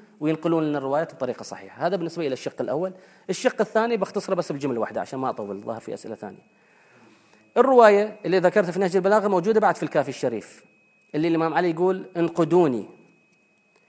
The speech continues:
فأنا بنفسي لست بفوق أن أخطئ". هذه جدًا مهمة، إن الإمام علي يقول: "شوفوا، أنا المعصوم، أنا القائد، أنا الرمز مالكم، أنا اللي أحرككم، مع هذا تعالوا انقدوني".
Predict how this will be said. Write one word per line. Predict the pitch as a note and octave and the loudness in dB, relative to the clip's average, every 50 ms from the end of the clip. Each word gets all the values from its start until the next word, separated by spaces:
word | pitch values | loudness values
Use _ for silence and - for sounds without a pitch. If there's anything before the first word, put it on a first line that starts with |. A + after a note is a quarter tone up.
| _ _ _ _ _ | _ _ _ _ _
فأنا | - - - E3 D3+ C#3 F3 E3+ E3+ D#3+ C#3+ | -12 -4 0 0 0 2 2 2 2 2 2
بنفسي | C3 C3+ C#3 C#3+ F3+ G3 - - - G3 G#3 G#3+ G#3+ G#3 - | 2 2 0 -2 -2 -2 -4 -6 -6 -4 -4 -4 -4 -4 -4
لست | D#3 E3 G#3 G#3 - - A#3+ | -2 0 0 -2 -2 -2 -4
بفوق | A3 F#3 F3+ - - F3+ D#3+ - C#3+ | -2 -2 -2 0 0 0 0 0 -4
أن | B2+ C3+ B2 | -6 -4 -6
أخطئ". | B2 - - - - - _ _ _ _ - | -8 -8 -8 -10 -12 -12 _ _ _ _ -2
هذه | D3 F#3 G#3+ A3 G#3+ - | 0 2 2 2 2 0
جدًا | B3+ G#3+ F#3 G3 F#3 | 0 0 2 2 2
مهمة، | E3 D3+ C#3 C3 B2 A2+ A2 A#2 D3 - _ _ _ _ _ _ _ _ - - - | 4 2 0 0 -2 -4 -6 -8 -10 -14 _ _ _ _ _ _ _ _ -14 -4 0
إن | D#3 F3 | 2 4
الإمام | F3+ F#3 F#3 F#3 F3+ E3 | 4 4 4 4 2 2
علي | F#3 F3+ | 2 2
يقول: | E3 E3+ E3 | 2 0 -2
"شوفوا، | - - G3+ - F#3+ D3+ D#3+ | 0 0 -2 0 0 2 2
أنا | G#3 A#3 A3+ | 4 6 8
المعصوم، | G3+ F3+ D#3 C3 - - D#3 B2+ G2+ F#2 - - - _ _ _ _ _ - - | 8 8 6 4 2 0 -4 -4 -4 -6 -12 -18 -20 _ _ _ _ _ -6 -2
أنا | F#3 G#3+ A3 G#3+ | 0 2 2 2
القائد، | G3 F3 - - E3 D#3 C3+ - A2+ G#2 - - - - _ _ _ _ _ _ _ _ - | 2 2 2 4 4 4 4 2 -2 -12 -14 -20 -20 -20 _ _ _ _ _ _ _ _ -2
أنا | - F#3 G3+ G3+ G3 | 0 2 4 6 6
الرمز | F3 D3 D3 F3+ G3 F3+ D3+ C#3 | 6 6 6 4 4 4 2 0
مالكم، | C3+ C3+ B2 A2+ G#2+ - A2 G#2 A2 - _ _ _ _ _ _ _ _ _ _ _ - D#3 | -2 -4 -4 -4 -6 -8 -10 -12 -12 -16 _ _ _ _ _ _ _ _ _ _ _ -2 0
أنا | F3 G3+ G3+ | 2 4 4
اللي | F3+ E3+ D3 | 4 4 4
أحرككم، | B2+ - D#3 D3 C#3 E3 E3+ - - - C3+ C3 D3+ - - _ _ _ _ _ _ _ _ _ _ - | 2 2 0 0 0 0 -2 -4 -4 -8 -8 -8 -8 -14 -20 _ _ _ _ _ _ _ _ _ _ -6
مع | D#3+ G3+ G#3 F#3 G3+ F#3+ F#3+ G#3 | -4 -2 -2 0 0 2 4 4
هذا | G#3 G#3+ | 2 2
تعالوا | G3+ - D#3 F3+ G3 G3 F3+ | 0 0 -2 0 0 0 -2
انقدوني". | F3 - D#3+ D3 C#3+ C3+ A#2+ G#2+ G2+ | -2 -2 -4 -2 -2 -4 -4 -4 -8